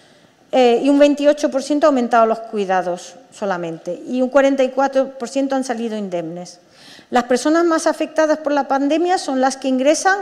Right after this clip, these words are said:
hasta seiscientos noventa y nueve euros, porque la pandemia ha aumentado sus responsabilidades de cuidado y ha llevado a una disminución de sus ingresos, mm, personales. Y esto ha pasado sobre todo entre m-, personas mayores.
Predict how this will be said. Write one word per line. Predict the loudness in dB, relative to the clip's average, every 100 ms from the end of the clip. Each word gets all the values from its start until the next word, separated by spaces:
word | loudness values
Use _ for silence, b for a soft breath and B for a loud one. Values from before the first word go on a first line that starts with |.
| -4
hasta | -6 -4 -4 -4
seiscientos | -6 -6 -2 0 0
noventa | 0 -2 -4 -4
y |
nueve | -4 -4 -4 -6
euros, | -8 -10 -12 -14 B B B B
porque | -6 -2
la | -2 0
pandemia | -4 -2 0 2 0 -2 -6 -20 B B
ha | -4
aumentado | 0 0 2 2
sus | 2 -6
responsabilidades | -6 -8 -6 -4 -2 0 2 0
de | -2
cuidado | -2 0 0 -2 -4 -10 B B B -6
y | 2
ha | 4
llevado | 4 2 2
a | 2
una | 2 -2 -4
disminución | -4 -2 0 -2 -2 0
de | 0
sus | 0 -6 -8
ingresos, | -10 -8 -8 -8 -6 -8 -8 b b b b _
mm, | -6 -6
personales. | -2 -4 -4 -6 -6 -8 -12 -16 _ _ _ b b b -2
Y | 0
esto | 2 2
ha |
pasado | 2 2 2 2
sobre | 2 -2
todo | 0 0 2 0
entre | -2 -6
m-, | -10 -10
personas | -10 -8 -6 -4 -4
mayores. | -6 -4 -4 -6 -16